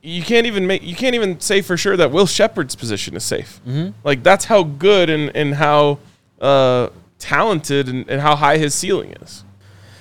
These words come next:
Speaker 2: So last year it was seven for one ninety-six and one touchdown. He only had four receptions the rest of the year. Never more than one in a game after that.
Speaker 1: So weird.
Speaker 2: You look at, you know, how Travis talked about him like that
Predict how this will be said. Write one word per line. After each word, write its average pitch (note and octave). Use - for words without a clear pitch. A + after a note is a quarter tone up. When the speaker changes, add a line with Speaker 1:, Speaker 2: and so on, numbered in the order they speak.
Speaker 2:
So -
last D3
year D3+
it C3
was C3
seven D3+
for D#3
one C#3
ninety-six C3
and A2+
one A2+
touchdown. G2
He C#3
only D#3+
had D#3
four D3
receptions A#2+
the G#2+
rest G#2+
of G#2
the G2
year. F2+
Never C3
more C3+
than A#2+
one A#2
in B2+
a A#2
game G#2
after E2
that. C2+
Speaker 1:
So G#2+
weird. F#2
Speaker 2:
You C#3
look D#3
at, E3+
you C3+
know, C3
how C#3+
Travis C#3+
talked C3+
about B2+
him A#2
like G#2+
that A2